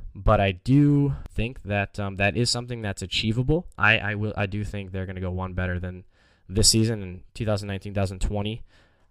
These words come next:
I have a hunch that they will be a bit more consistent on either side, you know, the Hinrunde and the Rückrunde, and I do think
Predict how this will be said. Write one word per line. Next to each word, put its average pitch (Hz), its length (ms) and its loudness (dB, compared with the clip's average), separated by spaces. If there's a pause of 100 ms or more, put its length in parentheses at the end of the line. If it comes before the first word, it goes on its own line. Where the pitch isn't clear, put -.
(120)
I 95 120 2
have 104 200 6
a 95 60 2
hunch 113 240 -2
that 92 200 -2
they 101 160 6
will 98 220 4
be 98 360 4
a 87 80 -6
bit 107 180 4
more 107 240 4
consistent 107 800 0 (180)
on 95 240 -2
either 101 260 2
side, 101 360 2 (100)
you 104 100 -10
know, 95 100 -4
the 90 100 -8
Hinrunde 104 420 -2
and 95 120 -4
the 92 40 -2
Rückrunde, 104 420 -4
and 101 240 -4
I 98 80 2
do 101 240 -2
think 101 420 -8